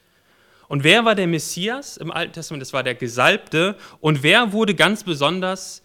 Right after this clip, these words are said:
im Alten Testament gesalbt? Könige.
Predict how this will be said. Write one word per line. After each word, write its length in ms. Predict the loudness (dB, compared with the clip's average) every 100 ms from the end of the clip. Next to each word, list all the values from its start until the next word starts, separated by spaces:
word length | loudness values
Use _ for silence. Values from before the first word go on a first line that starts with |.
| _
im 120 | -8
Alten 260 | -4 -4 -4
Testament 520 | -10 -10 -8 -6 -8
gesalbt? 540 | -10 -4 -4 -4 -12 _ _ _
Könige. 420 | -8 -8 -12 -20